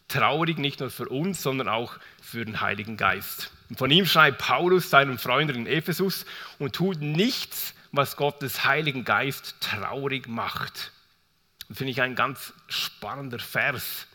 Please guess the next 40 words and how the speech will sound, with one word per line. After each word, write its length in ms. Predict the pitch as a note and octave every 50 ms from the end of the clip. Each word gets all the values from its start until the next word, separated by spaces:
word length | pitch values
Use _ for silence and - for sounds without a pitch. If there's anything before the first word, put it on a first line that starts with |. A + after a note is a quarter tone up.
| _ _ _ _ - - - - - - - _ _ _ _ _ _ _ _ _ _
Und 100 | - B2+
ich 140 | C3 A#2 -
musste 220 | D#3 C3 - - C#3
neu 200 | B2 B2+ C3+ C3+
drüber 220 | A#2+ C3+ A#2 A#2
nachdenken, 640 | A#2 A2+ A#2 B2+ C3 - - D3 C3+ A#2+ - A#2+
ja, 240 | A#2 A2+ A2+ G#2+ - - - - _ _ _ _
was, 340 | _ C3+ A2 B2 A2+ - - B2
was 160 | A2 - -
steht 260 | - C#3+ C#3 D#3 - -
da 120 | - -
eigentlich? 440 | A2+ A2 A2+ G#2+ G#2 G2+ F#2 - -
Da 120 | - -
steht, 640 | - - - - C3 C3 D3 E3+ G3 F3+ - - - - - - - - - - -
dass 340 | C3+ A2+ - - - - -
Gott 320 | C#3+ C#3 D#3+ E3 - -
in 180 | - D3 C#3 B2
der 100 | B2+ A#2
Person 420 | - C3+ A2+ - C3 C3 D3+ D3+
des 180 | C#3+ B2+ - -
Heiligen 300 | A#2+ A#2 B2 B2+ B2 A2
Geistes 500 | A2 G2 A2 A#2+ - - A#2 - - _
traurig 720 | - - G2+ G2 G2+ G2+ A#2+ C#3 C#3 C#3+ C#3 B2+ - -
ist. 560 | - A#2 G2 - - - - - - - - _ _ _ _ _ _ _ - _ - -
Auf 80 | A2 -
jeden 200 | - C3+ B2 A#2+
Fall 160 | - C3 B2
wird 160 | B2+ A#2 -
deutlich, 320 | A#2 A2+ B2+ B2 C3 B2 -
der 160 | B2+ G#2+ -
Heilige 260 | A#2 A#2+ A#2 A2+ A#2
Geist 320 | - G#2+ A2+ C3+ B2+ - A#2
ist 80 | G#2
nicht 160 | C3+ A#2+ -
eine 240 | B2+ A#2 A#2+ A#2+ A2+ - - - - - - - _
undefinierbare 960 | C#3+ D3 D#3 D#3 B2+ C#3 C3+ - C#3+ C3+ C3 C#3 C#3+ C3+ C3+ A#2 A#2+ A#2+ C3
Energie 640 | - B2 B2+ A#2 A#2 G#2+ - A#2 C3+ D3 F3 G3 F#3
oder 240 | D#3 C3 A2+ B2 A#2+
eine 220 | G#2+ A#2 A#2 A2+
Kraft, 840 | G#2 - - - - G#2+ G#2+ A2 C#3+ F3+ - - - - - - -